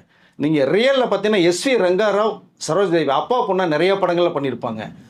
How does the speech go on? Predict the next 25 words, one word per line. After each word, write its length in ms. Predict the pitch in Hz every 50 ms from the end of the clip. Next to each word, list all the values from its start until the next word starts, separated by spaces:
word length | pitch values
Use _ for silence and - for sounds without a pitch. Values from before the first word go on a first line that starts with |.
| - _ _ _ _ _ _ _
நிஜ 500 | - - 151 196 214 214 226 339 330 311
அப்பா 680 | 302 240 180 185 208 202 190 254 247 247 247 240 226 185
ஒரு 220 | 247 185 180 175
பொண்ணு 300 | - 185 196 208 214 220
கூட 320 | - 202 226 247 247 240 226
நிஜ 420 | 175 156 156 190 185 233 294 285
ஃபேமிலியில 460 | - - 220 208 202 196 208 202 180
லைஃப்ல 340 | 185 190 190 190 196 185 185
இருப்பாங்களான்னு 520 | 175 175 175 170 165 165 165 165 165 156
கூட 140 | 143 160 160
தெரியாது. 560 | 165 - - 156 160 160 147 131 110 104 92 - _ _ _ _ _ _ _
ஸ்க்ரீன்ல 540 | - - - - - 247 285 302 285 262 226
பாத்தீங்கன்னா 420 | 214 170 180 165 156 180 185 190 175
எஸ் 220 | 160 151 - -
வி 40 | 214
ரங்காராவ், 380 | 202 190 170 165 160 170 170 165
சரோஜாதேவி 360 | 160 147 143 143 156 160 165
அப்பா 320 | 180 151 135 135 - 196 185
பொண்ணு 200 | 180 175 160 131
அவ்வளோ 540 | 131 147 160 190 226 254 262 262 226 233 180
கொஞ்சி 220 | 170 175 170 180
கொஞ்சி 220 | 160 175 170 165
பேசிட்டு 320 | 156 147 143 135 - - 127
அவ்வளோ 240 | 123 127 127 120 113
இருப்பாங்க. 220 | 113 110 101 -